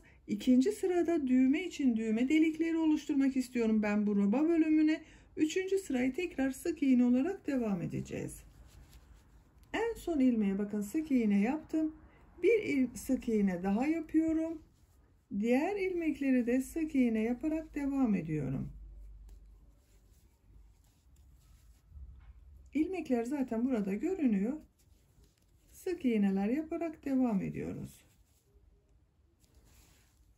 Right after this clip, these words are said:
Yaka başlangıcına kadar sık iğneler yaparak devam edelim.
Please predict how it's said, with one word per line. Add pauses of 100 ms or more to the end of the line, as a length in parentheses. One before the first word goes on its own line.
(220)
Yaka
başlangıcına
kadar
sık
iğneler
yaparak
devam
edelim.